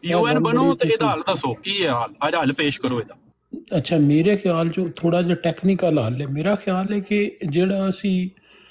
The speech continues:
Speaker 2: ਅਹ, ਇਹ ਕਾਦੀਆਨੀਆਂ ਦੀ, ਮਿਰਜ਼ਈਆਂ ਦੀ ਮੁਖਾਲਫਤ ਕਰਨੇ ਆ ਨਾ ਬਹੁਤ ਜ਼ਿਆਦਾ, ਉਹਦੀ, ਉਹ ਚੀਜ਼ ਨੂੰ ਯੂਜ਼ ਕਰਦੇ ਨੇ ਜਿਹੜਾ ਮਿਰਜ਼ਾ ਖਾਨਦਾਨ ਹੈ ਨਾ, ਉਹ ਯੂਜ਼ ਕਰਕੇ ਆਪਣਿਆਂ ਲੋਕਾਂ ਨੂੰ ਮਜ਼ੀਦ ਗੁਲਾਮ ਬਣਾਉਣਾ।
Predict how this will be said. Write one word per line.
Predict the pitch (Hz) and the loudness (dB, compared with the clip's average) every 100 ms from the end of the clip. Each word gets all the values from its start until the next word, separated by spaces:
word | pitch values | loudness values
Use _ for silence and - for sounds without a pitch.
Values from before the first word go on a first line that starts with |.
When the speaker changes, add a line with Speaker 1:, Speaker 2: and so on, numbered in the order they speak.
| _ _ 175 | _ _ 0
Speaker 2:
ਅਹ, | 170 170 165 170 | 2 2 0 0
ਇਹ | 180 160 | 0 0
ਕਾਦੀਆਨੀਆਂ | - 156 147 151 147 151 165 | 0 -2 2 0 0 0 0
ਦੀ, | 170 165 | 0 0
ਮਿਰਜ਼ਈਆਂ | 151 147 135 143 143 170 | -2 -2 0 0 0 0
ਦੀ | 170 | 0
ਮੁਖਾਲਫਤ | 151 - 196 202 | -2 -2 -2 -2
ਕਰਨੇ | 226 - 151 151 | -6 -6 -6 -4
ਆ | 156 | -6
ਨਾ | 151 | -6
ਬਹੁਤ | 151 147 139 | -2 0 0
ਜ਼ਿਆਦਾ, | 131 123 127 - - - - - - _ _ - | -2 -6 -10 -18 -20 -20 -20 -20 -20 _ _ -4
ਉਹਦੀ, | 254 220 - 240 - - | 0 0 2 0 -2 -4
ਉਹ | 233 262 | 2 2
ਚੀਜ਼ | 233 - 208 | 2 -2 -2
ਨੂੰ | 226 220 220 | 0 2 2
ਯੂਜ਼ | 185 156 170 220 202 | 2 0 0 0 0
ਕਰਦੇ | 185 170 147 170 | 0 -2 0 0
ਨੇ | 170 165 165 165 | 0 0 -2 -4
ਜਿਹੜਾ | 185 151 160 160 | -6 -6 -2 0
ਮਿਰਜ਼ਾ | 147 143 143 160 | 0 -2 -2 -4
ਖਾਨਦਾਨ | - 156 147 139 143 156 | -2 -2 -2 -4 -4 -4
ਹੈ | 151 | -6
ਨਾ, | 151 - | -8 -4
ਉਹ | 185 | -2
ਯੂਜ਼ | 151 165 190 | -2 -2 -6
ਕਰਕੇ | - 190 170 202 202 | -6 -8 -6 -6 -2
ਆਪਣਿਆਂ | 170 165 190 196 | -2 0 0 0
ਲੋਕਾਂ | 170 165 175 | 0 0 0
ਨੂੰ | 175 | 0
ਮਜ਼ੀਦ | 170 143 147 165 | 0 0 0 0
ਗੁਲਾਮ | 147 143 143 139 | 0 0 0 0
ਬਣਾਉਣਾ। | 139 131 127 143 | -2 -4 -6 -8